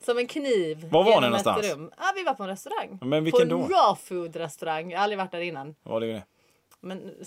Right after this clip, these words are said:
Speaker 2: Det finns flera,
Speaker 1: Ja,
Speaker 2: kanske.
Speaker 1: det finns flera.
Speaker 2: Ja.
Speaker 1: Men den här låg på Söder då.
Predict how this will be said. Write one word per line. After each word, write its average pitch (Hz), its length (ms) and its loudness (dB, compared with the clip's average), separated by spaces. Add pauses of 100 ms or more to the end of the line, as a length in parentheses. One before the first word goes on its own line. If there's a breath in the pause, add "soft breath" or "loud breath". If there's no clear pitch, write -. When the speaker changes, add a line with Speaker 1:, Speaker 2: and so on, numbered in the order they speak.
Speaker 2:
Det 104 100 -6
finns 110 220 -6
flera, 143 140 2
Speaker 1:
Ja, 143 60 0
Speaker 2:
kanske. 214 220 -2
Speaker 1:
det 226 80 -4
finns 226 160 -6
flera. 139 400 -6 (120)
Speaker 2:
Ja. 120 200 -6 (140)
Speaker 1:
Men 208 160 -10
den 220 140 -4
här 220 140 0
låg 175 220 -4
på 180 80 -12
Söder 143 340 -10
då. 147 160 -16